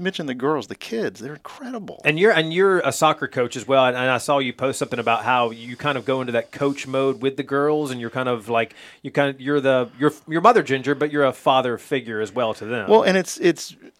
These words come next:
Speaker 1: it's a unique experience in that they have their, their ballet teachers. They have the people that are putting on the show.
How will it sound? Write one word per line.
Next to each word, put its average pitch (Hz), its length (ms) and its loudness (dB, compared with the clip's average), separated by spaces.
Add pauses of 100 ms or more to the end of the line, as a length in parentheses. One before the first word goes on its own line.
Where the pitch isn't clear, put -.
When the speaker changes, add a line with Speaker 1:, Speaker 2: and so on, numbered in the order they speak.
(120)
Speaker 1:
it's - 160 -4
a 156 80 4
unique 151 460 -2
experience 135 640 0
in 117 160 -2
that 110 200 -4
they 127 140 2
have 127 380 -4
their, 113 340 0
their 110 180 -4
ballet 104 320 -2
teachers. 117 580 -10 (380)
They 120 140 -4
have 117 180 -2
the 117 80 -4
people 113 320 -6
that 110 100 -4
are 110 40 -8
putting 113 300 -4
on 107 120 -6
the 101 60 -12
show. 104 500 -6